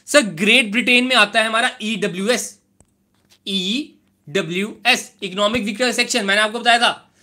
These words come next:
तो E stands for इधर इंग्लैंड, W stands for Wales and the S stands for Scotland। ध्यान से पढ़ा करो, स्कॉटलैंड, S stands for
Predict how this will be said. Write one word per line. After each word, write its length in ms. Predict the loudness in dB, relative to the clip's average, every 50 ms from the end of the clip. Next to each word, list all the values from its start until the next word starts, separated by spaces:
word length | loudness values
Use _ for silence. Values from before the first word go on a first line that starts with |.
| _ _ _ -4
तो 220 | -4 -4 -4 -6 -6
E 180 | -4 -2 0 0
stands 320 | 2 4 4 4 4 4
for 140 | 4 2 4
इधर 400 | 6 6 6 6 6 2 -8 _ _ _ _ _ _ _ -6
इंग्लैंड, 400 | -2 2 2 2 2 2 -2 -12 _ _ _ _ -4 -2
W 180 | -2 0 0 0
stands 280 | 0 0 0 0 4 4
for 140 | 6 6 6 4 -2 _ -16 -8 -2 0
Wales 260 | 2 2 0 0 -4 -12 _ _ _ -2
and 180 | 0 0 0 0
the 100 | -4 -4 -4 0 2 2
S 120 | 2 2 0 -4
stands 260 | -2 -2 -2 -2 -4
for 120 | -8 -8 -8
Scotland। 920 | -8 -12 -16 -10 -4 -2 -2 -2 -2 -2 -2 0 0 0 0 -2 -6 -14 _ _ _ _ _ _ _ -8
ध्यान 340 | -2 2 2 4 2 2 0
से 100 | -4 -4
पढ़ा 240 | 0 2 2 2 2
करो, 500 | 2 0 -2 0 0 -2 -2 -4 -8 _ _ _ _ _
स्कॉटलैंड, 840 | -20 -12 -6 -2 0 2 2 0 -2 0 2 4 4 4 2 -2 -6 -18 _ _ _ _ _ 0
S 120 | 2 2 2
stands 520 | 0 -4 -10 -4 0 0 0 0 0 2
for 160 | 4 4 4